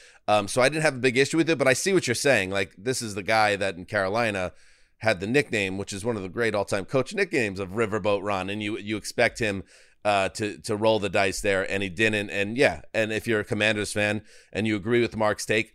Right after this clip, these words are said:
I get it. In general, this was a deeply frustrating night because, like we said, this felt like it was supposed to be a celebration for the organization, and instead you totally no-show. Uh, you go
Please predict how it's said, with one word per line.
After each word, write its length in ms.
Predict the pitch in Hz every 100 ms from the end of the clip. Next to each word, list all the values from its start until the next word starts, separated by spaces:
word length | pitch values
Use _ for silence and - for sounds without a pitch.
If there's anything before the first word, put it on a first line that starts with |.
| -
I 80 | 101
get 240 | 117 127
it. 120 | 90 -
In 160 | 113
general, 380 | 82 120 135 95
this 160 | 98 -
was 140 | 98
a 60 | 101
deeply 500 | 78 120 127 107 95
frustrating 580 | 113 104 - 98 90
night 280 | 98 127 92
because, 440 | 92 110 104 87 - - - - _
like 180 | 98 98
we 100 | 104
said, 260 | - 135
this 140 | 95 -
felt 220 | 113 104
like 200 | 104 101
it 40 |
was 120 | 104 -
supposed 180 | 110
to 60 | -
be 80 | 101
a 40 |
celebration 800 | - 107 95 80 123 120 113 98 - - -
for 100 | 104
the 120 | 104
organization, 640 | 98 95 90 98 92 101
and 140 | 98
instead 520 | 92 - - 120 104 90 - _
you 160 | 101 107
totally 500 | - 139 151 127 104
no-show. 760 | 107 131 156 - 95 92 92 - _ _
Uh, 320 | - 98 92 92
you 100 | 101
go 240 | 95 117